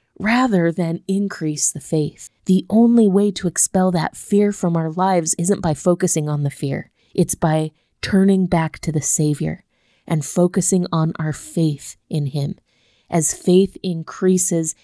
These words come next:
fear naturally departs. That is the order of things. So here, as Jairus is devastated and upset, the Lord teaches him to counteract that fear with faith.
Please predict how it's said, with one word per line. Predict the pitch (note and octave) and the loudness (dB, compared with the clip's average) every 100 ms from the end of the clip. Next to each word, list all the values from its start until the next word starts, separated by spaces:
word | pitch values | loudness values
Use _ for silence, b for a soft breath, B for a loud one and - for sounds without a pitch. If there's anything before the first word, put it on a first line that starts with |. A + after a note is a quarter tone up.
| _ | _
fear | - - G3 G3+ G3+ - | -6 2 2 2 -2 -4
naturally | - D#3+ F3 - F3 E3 D#3+ D#3 | -2 0 2 0 -2 0 0 -2
departs. | D#3 - D3 - - | -2 -2 -4 -4 -4
That | E3+ | -2
is | E3+ E3+ | -2 -4
the | F3+ E3+ | -6 -8
order | - E3 E3+ D#3 | -6 -6 -6 -8
of | D3 | -10
things. | - C#3 - - - - _ _ | -10 -10 -8 -4 -4 -6 _ _
So | - F3+ | -2 2
here, | D#3 - G3+ F#3 E3 | 2 2 2 4 2
as | D#3 C#3+ - | -2 -4 -2
Jairus | F#3 F#3 F3 D#3 | -2 0 0 0
is | D#3 C#3 | -4 -4
devastated | D#3 F3 F3 - D3+ C#3+ C#3 - | -2 0 0 -2 -4 -4 -4 -6
and | D3+ | -8
upset, | C#3+ - - E3 - - _ _ _ _ _ _ | -2 0 2 0 -2 -10 _ _ _ _ _ _
the | E3 | -2
Lord | D#3+ F3+ F#3 F3+ - _ _ | 0 2 2 -2 -6 _ _
teaches | - F#3 F#3 E3 - | 0 0 2 -2 -2
him | D3 D3 | -6 -6
to | D3+ | -10
counteract | - F3 F3+ E3+ D#3 - - | -6 -2 -2 -2 -4 -6 -8
that | D#3 - | -10 -12
fear | - G3+ F#3+ E3 D#3+ - _ _ _ _ | -12 -6 -6 -6 -14 -18 _ _ _ _
with | D3 C3+ | -10 -8
faith. | - D3 D3+ _ | -8 -8 -8 _